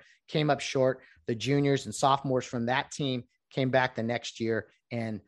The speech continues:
won Rio's first, uh, first eleven-man championship. Fun fact from that year, um, they lost one game by one point,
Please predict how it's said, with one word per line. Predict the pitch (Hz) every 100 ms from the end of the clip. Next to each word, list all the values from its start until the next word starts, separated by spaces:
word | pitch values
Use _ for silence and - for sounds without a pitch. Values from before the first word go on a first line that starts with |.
| _
won | 113 123 120 107
Rio's | 117 110 -
first, | - 113 - - _ _ -
uh, | 104 95 - - - - _ - _
first | - 123 - -
eleven-man | 113 113 113 104 104
championship. | 113 110 - 98 -
Fun | 151 151
fact | 156 151 -
from | 147
that | 135 135
year, | 160 180 180 - _ _ -
um, | 135 123 120 -
they | 135 131
lost | 151 160 -
one | 147 180
game | 170 185 190
by | 135
one | 143 175
point, | - 175 208